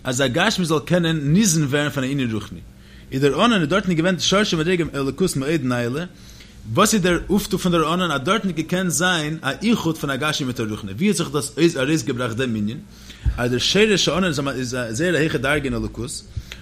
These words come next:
Und aber dann, der heiche Darge in der Stahlschal, wenn es Gashmi zu sein, der Levush Formation. Da muss man sagen, Shal Yodi, Yuchel, Hasig, der Lukus. Wo hoi, Lei, Le, Mozen, Kmo, Shal, Odom, Arei, und Mistak, aber er, Tzach, der, der, Chiriya.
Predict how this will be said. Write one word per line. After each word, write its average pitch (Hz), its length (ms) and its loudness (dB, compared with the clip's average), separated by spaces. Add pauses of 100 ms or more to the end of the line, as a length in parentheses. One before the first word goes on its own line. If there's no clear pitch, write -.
(140)
Und 120 60 -4
aber 131 140 2
dann, 175 260 2
der 196 120 4
heiche 190 240 2
Darge 170 380 2
in 151 60 0
der 143 60 -2
Stahlschal, 175 540 0
wenn 143 100 -4
es 120 160 -4
Gashmi 160 380 -2
zu 131 80 -6
sein, 160 160 0
der 151 100 0
Levush 139 280 -2
Formation. 110 460 -4 (500)
Da - 60 -14
muss 135 140 -8
man 135 120 -4
sagen, 123 140 -8 (440)
Shal 123 180 0
Yodi, 190 280 2
Yuchel, 156 260 2
Hasig, 170 260 2
der 151 100 2
Lukus. 113 400 -6 (480)
Wo 120 100 0
hoi, 202 160 6
Lei, 190 160 4
Le, 151 120 2
Mozen, 156 340 0
Kmo, 151 140 -2
Shal, 151 120 -6
Odom, 160 180 0
Arei, 156 280 0
und 135 60 -2
Mistak, 151 300 0
aber 123 140 -2
er, 156 140 0
Tzach, 135 480 -2 (100)
der, 139 200 -2
der, 127 80 -2
Chiriya. 101 360 -2